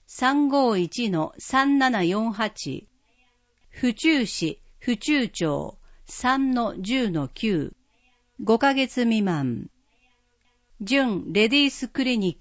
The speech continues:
ク小平。電話、零四二三二九の四一零三。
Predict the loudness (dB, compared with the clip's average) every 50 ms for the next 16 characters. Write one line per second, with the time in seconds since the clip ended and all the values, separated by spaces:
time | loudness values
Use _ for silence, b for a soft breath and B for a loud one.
0 | -8 -6 -6 -6 -4 -2 -2 -2 0 0 0 0 -2 -4 -4 -6 -6 -8 -10 _
1 | _ _ _ _ _ _ _ _ _ _ -20 -20 -6 -2 0 2 2 2 0 0
2 | 0 0 0 0 -4 -8 -16 -20 -20 -20 -20 -14 -4 0 2 4 4 4 4 4
3 | 2 2 0 0 0 0 2 2 2 2 0 -2 -6 -14 -20 -20 -20 -20 -16 -4
4 | 0 2 4 4 4 4 4 2 2 2 0 -2 -4 -4 -2 -2 0 0 0 -2
5 | -2 -2 -2 -4 -6 -12 -14 -6 -2 0 0 2 2 2 2 0 0 -2 -2 -2
6 | -2 0 2 0 0 0 -2 -4 -4 -2 -2 -4 -6 -8